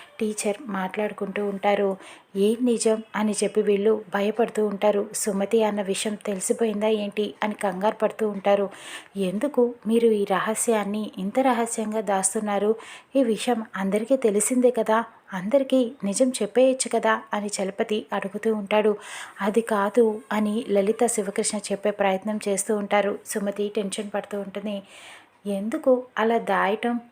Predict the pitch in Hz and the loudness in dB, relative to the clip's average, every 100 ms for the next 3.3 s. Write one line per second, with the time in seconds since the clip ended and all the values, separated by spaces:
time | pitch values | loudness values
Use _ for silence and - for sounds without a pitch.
0 | - 196 226 269 254 240 247 - 208 214 | -4 0 2 2 4 2 0 -4 -2 2
1 | 226 226 226 - - - 214 208 220 240 | 2 2 -2 -10 -10 -4 0 0 2 2
2 | 214 - - 262 254 254 233 214 214 208 | 2 -2 0 2 4 4 2 -2 -4 -2
3 | 214 233 | 2 2